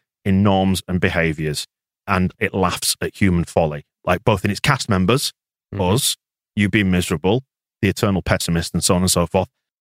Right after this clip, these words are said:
Speaker 1: and its audience, right? And that's all we've done, is everybody is just poking fun at us. We are laughing at ourselves. And it's a shame we've had to explain that, because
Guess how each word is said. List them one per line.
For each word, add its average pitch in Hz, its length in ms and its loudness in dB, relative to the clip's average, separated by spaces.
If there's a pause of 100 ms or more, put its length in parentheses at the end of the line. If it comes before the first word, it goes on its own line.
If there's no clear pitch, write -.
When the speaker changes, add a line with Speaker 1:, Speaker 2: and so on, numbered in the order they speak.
Speaker 1:
and 120 200 0
its - 160 -10
audience, 80 560 -4 (400)
right? 90 200 0 (220)
And 110 120 2
that's - 160 -4 (100)
all 90 200 0
we've 92 200 -8
done, - 200 -12 (380)
is 90 280 -2
everybody 104 640 0 (220)
is 87 460 -2 (380)
just - 200 -4
poking 98 360 0
fun 85 340 -2 (200)
at 87 100 -2
us. 95 180 -4
We 98 100 2
are 92 80 0
laughing 110 300 0
at 110 160 0
ourselves. 90 680 -2 (380)
And 90 360 2
it's - 160 -2
a 120 40 2
shame 135 280 2
we've 139 100 0
had 117 160 -2
to 113 100 -4
explain 107 440 -2
that, 71 180 -8
because - 320 -4